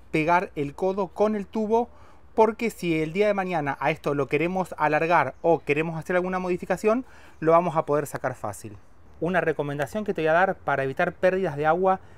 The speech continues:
más que nada desde la mitad del tubo todo hacia abajo, llegando hasta la otra mitad, es usar esta cinta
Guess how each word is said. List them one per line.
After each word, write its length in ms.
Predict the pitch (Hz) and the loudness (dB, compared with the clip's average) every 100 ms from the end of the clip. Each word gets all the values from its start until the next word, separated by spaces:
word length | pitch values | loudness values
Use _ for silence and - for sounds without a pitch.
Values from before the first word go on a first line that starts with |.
| - | -14
más 180 | 170 185 | -4 -2
que 120 | - | 0
nada 320 | 175 143 123 | 2 2 0
desde 240 | 127 135 143 | -4 -4 0
la 80 | 139 | -2
mitad 220 | 139 196 | 2 0
del 140 | 196 | 0
tubo 300 | - 156 131 - | -2 -2 -2 -2
todo 240 | 202 208 214 | 0 2 2
hacia 200 | - 165 | 0 0
abajo, 420 | 175 170 208 202 - - - - | 0 0 -4 -6 -10 -20 -16 -2
llegando 400 | 156 170 180 160 | 2 2 0 -2
hasta 220 | 120 147 | -4 -2
la 100 | 143 | 0
otra 220 | 165 170 | 0 0
mitad, 380 | 147 143 208 254 - - | 0 0 0 -2 -12 -4
es 200 | 190 - | -2 -2
usar 380 | - 196 196 - | 0 2 2 -2
esta 240 | 175 - 165 | -10 -4 -4
cinta 420 | - 180 170 | -2 -4 0